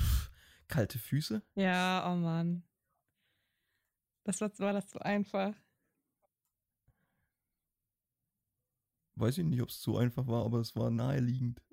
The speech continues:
Speaker 2: Ah, okay, schade. Aber das zweite ist richtig fies. <coughs> Äh, Tüdermoors.
Speaker 1: Sag mal nochmal.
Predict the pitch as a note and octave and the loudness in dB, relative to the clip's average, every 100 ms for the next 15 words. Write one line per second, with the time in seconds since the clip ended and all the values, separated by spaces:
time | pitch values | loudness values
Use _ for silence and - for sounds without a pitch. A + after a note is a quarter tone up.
0 | - - F3+ F#3 G#3 - A3 - A3 F#3+ | -20 -6 -4 -4 -6 -6 -6 0 0 0
1 | - - - A3+ B3+ - - C4 C4 A#3+ | -2 -4 0 2 2 -2 -2 0 0 0
2 | B3+ A3+ - - - A#3 F4+ - - - | -2 -2 -10 -14 0 2 2 0 -2 0
3 | - C#4 C4+ - - - - - - - | 4 4 4 0 -6 -14 -14 -14 -16 -2
4 | G#3 G3+ G#3+ F#3+ - C4+ G3+ E3+ E3 - | 2 4 2 0 -2 2 2 2 -2 -4
5 | - _ _ _ _ _ _ _ _ _ | -16 _ _ _ _ _ _ _ _ _
6 | _ _ _ _ _ _ _ _ _ _ | _ _ _ _ _ _ _ _ _ _
7 | _ _ _ _ _ _ _ - A2 B2 | _ _ _ _ _ _ _ -4 0 4
8 | A#2+ G#3+ | 4 2